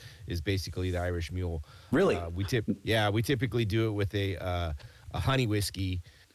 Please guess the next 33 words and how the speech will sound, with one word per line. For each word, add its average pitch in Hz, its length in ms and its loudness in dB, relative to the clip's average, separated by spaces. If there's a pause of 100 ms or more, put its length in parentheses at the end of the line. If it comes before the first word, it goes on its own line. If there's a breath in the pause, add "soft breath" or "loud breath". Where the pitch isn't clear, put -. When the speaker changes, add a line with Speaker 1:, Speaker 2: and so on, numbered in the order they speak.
(220)
Speaker 1:
um, 90 480 0 (280)
and 104 140 0
then 98 160 2
the 92 80 0
ginger 92 580 -2 (320)
and, 92 300 -2
uh, 85 260 -2 (1000)
and 117 100 4
lime 101 200 2
juice. 87 240 0
So 90 160 -2
that's, 92 320 -2
that's 98 240 -2
one 92 200 0
I 92 60 0
make, 90 260 -2 (200)
you 101 140 -4
know, 80 140 -2
quite 123 260 2
a 104 60 2
bit 98 220 0
here 92 180 -2
at 85 80 -2
the 92 80 -2
house 90 260 0
in 90 80 -4
the 85 60 -4
copper 85 320 -4
cups 82 280 -4
and 92 100 -6
all 80 100 -4
that. 80 180 -4
So 76 220 -4